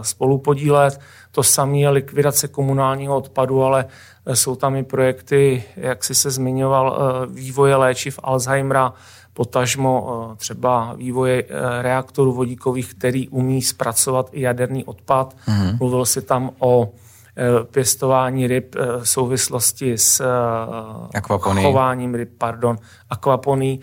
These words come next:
Speaker 1: Takže toto jsem si všechno do toho portfolia zařadil. Mám z toho radost, protože mi to opravdu dává smysl a i tak to vnímají klienti.
Speaker 2: Se zeptám, to jsou tedy akcie firem, které se tímto zabývají,
Speaker 1: Eh,
Speaker 2: předpokládám.
Speaker 1: víceméně jsou to,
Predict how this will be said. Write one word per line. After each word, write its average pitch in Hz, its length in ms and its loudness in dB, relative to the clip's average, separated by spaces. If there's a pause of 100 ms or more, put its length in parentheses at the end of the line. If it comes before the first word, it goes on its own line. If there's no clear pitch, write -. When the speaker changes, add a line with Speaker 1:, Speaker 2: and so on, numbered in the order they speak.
(280)
Speaker 1:
Takže 127 240 -4
toto 127 280 -4
jsem 139 200 -2
si - 140 -2
všechno 143 400 -4
do 139 100 0
toho 151 200 0
portfolia 139 1000 0
zařadil. 139 640 2 (320)
Mám 131 160 0
z - 80 -2
toho 160 240 2
radost, 147 520 2
protože 135 380 -6
mi 143 120 -2
to 147 140 0
opravdu 139 460 -2
dává 139 320 4
smysl - 440 -2
a 139 160 -2 (160)
i 160 80 -8
tak 135 240 -2
to 147 120 0
vnímají 135 360 -4
klienti. 113 540 -8 (960)
Speaker 2:
Se - 140 -2
zeptám, 110 420 0 (220)
to - 120 -4
jsou 107 200 0
tedy 110 280 0
akcie 117 400 2
firem, 104 380 2
které 95 220 -4
se 101 160 -4
tímto 98 300 -2
zabývají, 95 520 2
Speaker 1:
Eh, 127 40 2
Speaker 2:
předpokládám. 95 1120 2
Speaker 1:
víceméně 156 640 2
jsou 151 260 2
to, 151 420 4